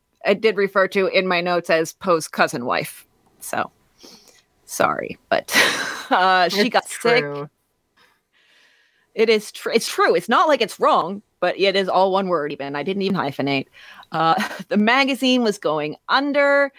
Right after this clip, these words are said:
Speaker 1: And then to top it all off, there's more gossip, probably spread by Ellet, about him and a married woman having an affair. So he decides to pick up and take his little cousin wifey out to the country. Like, fresh air, you know, whenever they're sick, the first thing they go to in that day and age is get,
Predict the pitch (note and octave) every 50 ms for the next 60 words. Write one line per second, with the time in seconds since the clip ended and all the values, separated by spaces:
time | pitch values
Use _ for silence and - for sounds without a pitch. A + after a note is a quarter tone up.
0 | - - - - - - _ _ _ - A3 A#3 A3+ A3+ A3 A3 G#3+ A3+ A#3 A#3
1 | A#3 G#3 - A3 F3+ F#3+ F#3+ F#3 F#3+ F#3 F#3+ A3+ D4+ E4 D4+ C4+ B3+ B3+ B3 -
2 | - A3+ G#3+ G#3 G3 - - - - F3+ F#3+ F#3+ G3 G#3 G3+ G3+ - - _ _
3 | - G3 G3+ A#3+ B3+ A#3+ - A3 A3+ - _ - - F#3+ A#3 C#4+ A#3+ A3 - G3
4 | G#3 A3+ - - - F#3+ G#3+ G3 - - E3+ F3+ F3 E3 E3 - - A#2+ C#4+ B3
5 | F3+ E3 F3+ - _ _ _ _ _ _ _ - F3+ F#3 F3 F3 G3+ G#3+ G#3 G3+
6 | F#3 E3+ F3 F#3 G3+ G3+ F#3+ F#3+ F#3 F#3 F3 F3 F3 E3+ F3 E3+ E3+ D#3 D3 D3
7 | D#3 _ - E4 E4+ C#4 A#3+ A3 G3 G3 G3 F#3 B2+ - G#3 G3+ G3+ G3+ G3+ F#3+
8 | F3+ G3+ G#3 G3+ - F#3 - G3+ F#3 F3+ - - - - - A3+ G#3+ G#3+ G#3 A3+
9 | E4 - _ - G#3+ F#3+ G3 G3+ G3+ F#3+ _ _ - F#3 F#3+ F#3+ _ _ _ _
10 | _ - F#3+ F3+ F3+ F#3 F#3 F#3+ F#3 - - F#3 E3+ F#3+ F#3 F#3 F3+ F3+ F#3 F3+
11 | G3+ G3+ G3 E3 F3+ F3 - - A3+ G#3+ A#3+ - G4+ A#4 F#4+ - - E3 B2+ -
12 | _ - - D#2 - - _ _ - F#3+ A#3+ C#4 - D4 C#4 C4+ C4+ C4+ C4 C4+
13 | C4 C4+ A#3 G3+ G3+ G#3 G#3+ G3+ F#3+ G3+ G3+ A#3 A#3+ B3+ C4 - - B3+ B3 -
14 | - F3+ - G3+ G#3+ A3 - - A3+ A3+ A3 A3+ A3 G#3+ G#3 G#3+ G#3 G#3+ G#3+ -
15 | A3 G#3 G#3 G3+ G3+ G3 F#3 - G3+ G3 G3 F#3+ F#3+ F#3+ F#3+ F#3+ F3 D#3+ D3+ -
16 | - - D#3+ D#3+ -